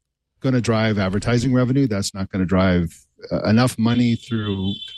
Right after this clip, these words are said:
Twitter Blue subscribers to, uh, to, to, to, to fund the, the, their, the, the, you know, the company. And what he's really doing with all these things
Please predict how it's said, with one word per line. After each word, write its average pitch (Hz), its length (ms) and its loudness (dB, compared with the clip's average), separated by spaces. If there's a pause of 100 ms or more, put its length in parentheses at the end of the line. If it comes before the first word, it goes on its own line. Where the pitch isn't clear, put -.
(140)
Twitter 110 240 2
Blue 104 180 0
subscribers 117 760 0
to, 101 420 0 (600)
uh, 95 480 0
to, 90 540 0 (220)
to, 95 180 -2
to, 92 280 0
to - 160 -6
fund 113 360 2
the, 101 140 2
the, 90 300 -4
their, 85 360 -2
the, - 240 -8
the, 92 140 -6
you 101 120 -2
know, 85 60 -2
the 85 120 -4
company. 131 460 0 (520)
And 127 520 2 (100)
what 117 260 0
he's 143 180 2
really 151 300 2
doing 120 240 -2
with 110 100 -4
all 110 120 -2
these 101 200 -4
things 95 540 -4